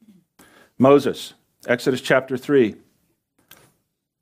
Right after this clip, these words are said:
God called to Moses from the midst of the burning bush and said, "Moses, Moses," and he said, "Here I am."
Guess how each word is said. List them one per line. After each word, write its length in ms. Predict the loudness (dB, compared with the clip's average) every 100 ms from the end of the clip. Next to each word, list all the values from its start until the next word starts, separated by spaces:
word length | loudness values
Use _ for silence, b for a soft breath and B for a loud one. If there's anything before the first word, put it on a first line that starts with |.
| _ _ _ 2
God 220 | 2 2
called 240 | 2 2
to 60 | 2
Moses 380 | 4 4 4 -4
from 160 | -8
the 60 | -4
midst 240 | -2 -2
of 60 | -6
the 60 | -2
burning 280 | 0 2
bush 280 | 4 4 4
and 100 | -4
said, 240 | -2 0 2
"Moses, 640 | 4 6 4 -2 -6 -18 _
Moses," 640 | 0 2 4 2 0 -6
and 180 | -8 -6
he 140 | -4
said, 480 | -4 0 2 2 -2 b b b b
"Here 480 | -2 2 4 2 -4 -2
I 420 | 0 2 -2 -6 _
am." 440 | -2 0 0 -4